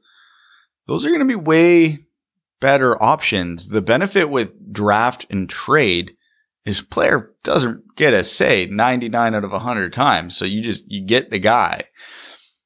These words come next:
Now the catch twenty-two there is, do the Red Wings have enough to trade for a premium center?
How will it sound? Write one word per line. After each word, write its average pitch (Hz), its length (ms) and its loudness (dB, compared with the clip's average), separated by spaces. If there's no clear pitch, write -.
Now 92 320 0
the 87 80 -2
catch 90 240 -2
twenty-two 101 380 0
there 98 180 4
is, 95 160 0
do - 160 -6
the 90 80 -2
Red 85 180 -2
Wings 90 160 0
have 85 120 -2
enough 87 280 -4
to 87 80 -6
trade - 320 0
for - 160 -2
a 92 60 0
premium 87 400 -4
center? 87 500 -2